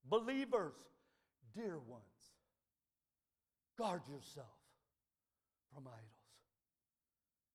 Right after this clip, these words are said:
false teaching, moral compromise, and anything that would take God's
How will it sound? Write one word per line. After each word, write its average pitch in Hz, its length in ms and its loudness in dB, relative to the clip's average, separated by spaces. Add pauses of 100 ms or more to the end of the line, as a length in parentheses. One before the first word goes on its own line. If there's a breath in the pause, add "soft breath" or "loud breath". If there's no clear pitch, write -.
(320)
false 151 360 -8 (100)
teaching, 127 440 -14 (840)
moral 165 480 0
compromise, 139 720 -6 (960)
and 175 120 -4 (120)
anything 202 580 0 (920)
that 147 100 0
would 135 200 -6
take 180 280 -2 (440)
God's 143 400 -4